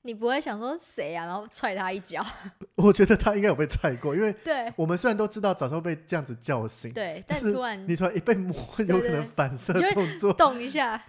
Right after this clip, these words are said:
Speaker 2: <laughs> 那我想，我相信他应该也会有自我保护措施吧，
Speaker 1: <laughs> 他其实，
Speaker 2: 他习惯了。
Speaker 1: 他其实是手这样子，
Speaker 2: 还是有带护具，
Speaker 1: 远远的。
Speaker 2: 或是拿一根杆子，
Speaker 1: 对，对，对，
Speaker 2: 咚咚咚这样子。
Speaker 1: 对。
Speaker 2: <laughs> 我其实不知道，因为我就被叫醒后模模糊糊，
Speaker 1: 半梦半醒。
Speaker 2: 看到有一个人就是会跟你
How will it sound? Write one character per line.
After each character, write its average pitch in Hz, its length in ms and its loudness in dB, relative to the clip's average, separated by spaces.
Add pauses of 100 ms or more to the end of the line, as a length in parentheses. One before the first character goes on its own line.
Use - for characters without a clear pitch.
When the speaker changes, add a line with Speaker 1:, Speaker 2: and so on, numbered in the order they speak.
Speaker 2:
<laughs> - 200 -20
那 226 100 2
我 196 80 2
想， 151 260 -2
我 156 100 0
相 202 160 -2
信 196 120 0
他 190 160 0
应 190 40 -4
该 196 120 2
也 147 60 2
会 165 100 -2
有 143 80 0
自 170 180 -6
我 131 120 0
保 120 140 -4
护 143 220 0
措 135 240 -2
施 127 180 -6
吧， 117 100 0
Speaker 1:
<laughs> 117 40 -4
他 156 100 4
其 254 80 2
实， 240 100 -6
Speaker 2:
他 262 60 -2
习 262 160 -2
惯 156 160 4
了。 - 40 4
Speaker 1:
他 - 80 2
其 262 180 -6
实 294 180 -6
是 - 0 -
手 196 320 -4
这 220 120 -6
样 254 200 -2
子， 233 140 -14 (260)
Speaker 2:
还 156 80 0
是 160 120 4
有 165 80 8
带 185 200 4
护 185 280 0
具， 185 160 -6
Speaker 1:
远 - 20 2
远 - 20 4
的。 160 60 4
Speaker 2:
或 175 80 2
是 180 100 -2
拿 147 120 0
一 147 40 0
根 170 160 -2
杆 - 140 0
子， - 160 4
Speaker 1:
对， - 100 2
对， 160 80 4
对， 165 120 4
Speaker 2:
咚 165 80 0
咚 214 180 2
咚 208 180 2
这 220 100 2
样 190 260 0
子。 156 160 -6
Speaker 1:
对。 - 80 -8 (500)
Speaker 2:
<laughs> 220 80 -10
我 170 100 2
其 170 60 -2
实 196 60 6
不 185 120 -4
知 190 140 -6
道， 175 180 4 (120)
因 208 60 2
为 185 180 4 (240)
我 143 100 -2
就 185 100 4
被 185 200 2
叫 180 240 0
醒 135 180 -6
后 160 80 -2
模 160 180 0
模 151 120 0
糊 - 60 -2
糊， 156 80 2
Speaker 1:
半 - 100 4
梦 147 80 -2
半 214 40 -12
醒。 160 280 -16
Speaker 2:
看 196 120 0
到 196 120 2
有 143 120 2
一 139 40 -4
个 147 120 0
人 123 300 -4
就 151 100 -6
是 180 120 0
会 170 80 0
跟 170 160 -4
你 135 120 -4